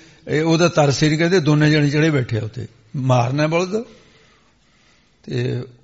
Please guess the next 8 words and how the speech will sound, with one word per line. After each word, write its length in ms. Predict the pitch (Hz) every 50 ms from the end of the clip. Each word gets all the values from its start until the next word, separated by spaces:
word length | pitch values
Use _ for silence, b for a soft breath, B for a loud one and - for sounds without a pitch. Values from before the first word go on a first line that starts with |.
| _ -
ਉਹ 140 | 151 151 151
ਕਹਿੰਦਾ, 640 | - - 151 156 156 156 151 151 147 139 135 131 - - - _ _ _ _ _ _ _ _ _ _ - 131
ਅਹ, 160 | 131 131 131
ਸ਼ਿਵ 200 | 123 - 135 131
ਜੀ 160 | 135 147 151
ਕਹਿਣ 260 | 143 151 147 147 147
ਲੱਗਾ 180 | 151 147 156 151
ਪਾਰਵਤੀ 680 | - - 139 139 139 143 143 135 156 160 190 175 120